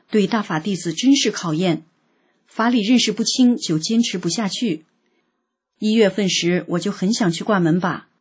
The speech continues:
不想承受这种压力。谢谢师父，每当我心性有所提高时，就让我出票，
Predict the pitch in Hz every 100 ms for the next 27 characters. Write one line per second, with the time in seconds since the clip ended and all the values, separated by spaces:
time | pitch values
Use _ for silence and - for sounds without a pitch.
0 | _ - 294 220 175 - 180 214 170 190
1 | 160 156 175 170 170 156 _ _ _ _
2 | _ _ _ _ _ _ - 247 - 185
3 | - 185 180 160 - _ - 185 170 254
4 | 269 185 - 226 233 190 175 202 160 -
5 | 170 208 208 - 165 160 - - 185 185
6 | 180 147 143 - 214 277 208 160